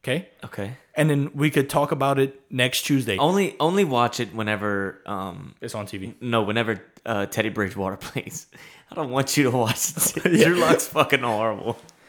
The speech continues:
Speaker 1: No, but dude, it's like Sean Payton just, he doesn't trust, uh, Jameis Winston, which I'm like, "Okay, if you don't trust Jameis Winston, then fucking play Taysom Hill."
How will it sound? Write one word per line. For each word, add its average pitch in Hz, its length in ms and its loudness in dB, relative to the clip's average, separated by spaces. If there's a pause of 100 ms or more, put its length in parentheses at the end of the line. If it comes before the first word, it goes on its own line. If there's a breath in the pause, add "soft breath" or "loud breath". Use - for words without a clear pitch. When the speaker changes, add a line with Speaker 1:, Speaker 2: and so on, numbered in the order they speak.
(240 loud breath)
Speaker 1:
No, 214 200 2
but 156 140 2
dude, 196 180 6
it's 165 140 2
like 170 160 2
Sean 202 260 4
Payton 196 360 2
just, 147 340 -2 (100)
he 151 140 -4
doesn't 147 440 0
trust, - 540 -2 (760)
uh, 123 580 -2
Jameis 143 380 -2
Winston, 143 420 0 (320 soft breath)
which 143 160 2
I'm 151 80 2
like, 131 260 -4
"Okay, 170 240 0
if 135 120 -4
you 160 60 0
don't 175 140 2
trust 175 240 0
Jameis 165 280 0
Winston, 170 240 -2
then 127 100 -6
fucking 160 320 -2
play 156 220 0
Taysom 143 320 -4
Hill." 156 280 -2